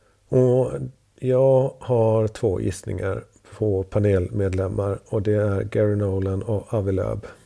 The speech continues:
Inga direkt höga odds på de två. Och sen var det det här med, eh, de här bilderna som har läckt ut från Carl Nells presentation, hans PowerPoint. Och där stod det då någon slags tidsplan.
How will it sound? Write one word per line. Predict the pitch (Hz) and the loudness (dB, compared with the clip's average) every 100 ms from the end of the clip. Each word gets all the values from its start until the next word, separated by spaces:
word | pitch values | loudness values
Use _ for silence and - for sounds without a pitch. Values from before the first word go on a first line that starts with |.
| _ _ _ - | _ _ _ -18
Inga | - 110 110 107 101 104 101 101 98 _ _ _ _ - | -10 -6 -2 0 0 2 2 0 -4 _ _ _ _ -4
direkt | 104 95 - | -2 -2 -4
höga | - 113 92 90 | -2 0 2 0
odds | 101 92 - - - - | -2 -4 -8 -16 -16 -8
på | |
de | - 95 101 | -4 -2 -4
två. | - - - _ _ _ - | -4 -6 -8 _ _ _ -8
Och | - | -6
sen | - 107 | 0 0
var | 101 98 95 | 2 2 2
det | 110 | 0
det | 101 | 0
här | 98 98 | 0 0
med, | 95 92 98 92 | 0 -2 -4 -4
eh, | 107 92 90 | -4 -2 -2
de | 95 | 0
här | 98 | 0
bilderna | 92 120 110 92 101 107 | 2 2 2 2 0 0
som | 117 | 0
har | 117 | 0
läckt | 113 110 110 | 0 -2 -2
ut | 92 - | -4 -4
från | - 98 92 | -4 -2 -2
Carl | - - 98 | -6 -2 0
Nells | 98 98 92 90 92 - - - - | 0 0 0 -2 -4 -8 -16 -20 -8
presentation, | 107 98 - 98 - 123 107 92 | -6 -4 -4 -4 0 2 2 0
hans | 95 95 - | -2 -4 -6
PowerPoint. | - 110 107 107 101 113 117 104 - - - - - - _ _ | -6 0 2 0 -2 -4 -4 -6 -12 -20 -20 -20 -20 -20 _ _
Och | 131 | -6
där | 113 | -4
stod | 104 - 110 101 | -4 -2 0 0
det | 101 | 0
då | 104 101 | 0 0
någon | 98 98 | -2 -4
slags | - 101 - - - - | -4 -4 -6 -14 -20 -8
tidsplan. | - 127 117 - - 120 123 131 131 | -2 -2 -2 -8 -4 0 2 2 -2